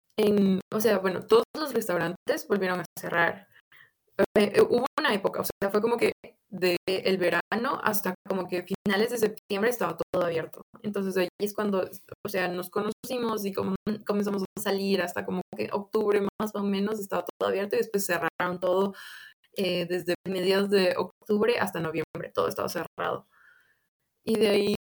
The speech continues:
por Navidad comenzaron a abrir ciertos lugares y solo era como que podías entrar si es que tenías un test negativo.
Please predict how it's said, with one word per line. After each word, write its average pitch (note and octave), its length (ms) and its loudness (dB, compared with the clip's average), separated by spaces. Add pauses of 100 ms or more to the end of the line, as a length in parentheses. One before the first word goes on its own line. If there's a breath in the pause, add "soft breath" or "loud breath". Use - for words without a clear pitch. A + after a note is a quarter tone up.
(120)
por G#3 200 6
Navidad F3+ 680 0
comenzaron G#3+ 460 -2
a F#3+ 60 2
abrir F#3 280 2 (240)
ciertos F#3+ 380 -2
lugares G3 1000 2
y F3+ 180 -4 (180)
solo F#3+ 280 0
era F#3 160 2
como F#3 180 -6
que F3 100 -2 (160)
podías F#3 320 -2
entrar F3 260 -4
si F3 60 -10
es - 80 -10
que - 100 -8 (140)
tenías F3+ 320 -6
un E3 180 -8 (120)
test G3 420 -2
negativo. G3+ 840 -2